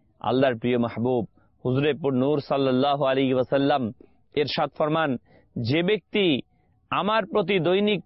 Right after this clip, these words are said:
পঞ্চাশ বার করে দুরূদ শরীফ পাঠ করবে, কিয়ামতের দিন ওই ব্যক্তির সাথে আমি মুসাফা করব।" সাল্লু আলাল হাবিব সাল্লাল্লাহু তাআলা আলা মুহাম্মদ সাল্লাল্লাহু আলাইহি ওয়াসাল্লাম।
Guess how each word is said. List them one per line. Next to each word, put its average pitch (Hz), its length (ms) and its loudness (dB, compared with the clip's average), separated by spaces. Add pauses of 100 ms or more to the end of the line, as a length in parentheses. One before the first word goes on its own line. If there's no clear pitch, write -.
পঞ্চাশ 196 460 0
বার 190 280 0
করে 190 240 2
দুরূদ 175 400 2
শরীফ 254 320 0
পাঠ 185 240 -2
করবে, 165 480 2 (420)
কিয়ামতের 180 600 0
দিন 143 380 0 (200)
ওই 160 200 2
ব্যক্তির 165 340 -2
সাথে 127 520 0 (360)
আমি 113 240 2
মুসাফা 107 600 -2
করব।" 87 480 -4 (540)
সাল্লু 127 420 0
আলাল 170 280 2
হাবিব 165 600 0 (460)
সাল্লাল্লাহু 123 760 0
তাআলা 107 560 0 (160)
আলা 104 280 0
মুহাম্মদ 101 580 -4 (300)
সাল্লাল্লাহু 95 640 -2
আলাইহি 92 180 -4
ওয়াসাল্লাম। - 400 -10